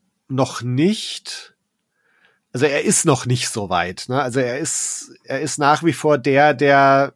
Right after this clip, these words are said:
erstmal an sich und seine Familie denkt und eben noch nicht irgendwie für einen größeren, für ein größeres Ideal kämpft. Äh, also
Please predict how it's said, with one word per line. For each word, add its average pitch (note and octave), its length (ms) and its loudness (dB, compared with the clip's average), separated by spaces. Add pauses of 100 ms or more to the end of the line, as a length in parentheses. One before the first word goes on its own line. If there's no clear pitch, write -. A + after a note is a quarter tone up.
(380)
erstmal D3 500 0
an C3+ 160 -2
sich D#3 240 0
und D3+ 100 -4
seine C3 260 0
Familie D3+ 540 0
denkt F#3 680 -6 (380)
und C3 200 -4
eben C#3 240 -2
noch C3+ 240 -2
nicht E3 440 0
irgendwie C3+ 560 2
für C3 580 2
einen A#2+ 360 -4
größeren, A2+ 1000 -4 (1300)
für - 160 -10
ein A#2+ 140 -6
größeres A#2+ 560 -2
Ideal A#2+ 680 2
kämpft. - 1000 -10 (220)
Äh, - 40 -14
also G2 760 -8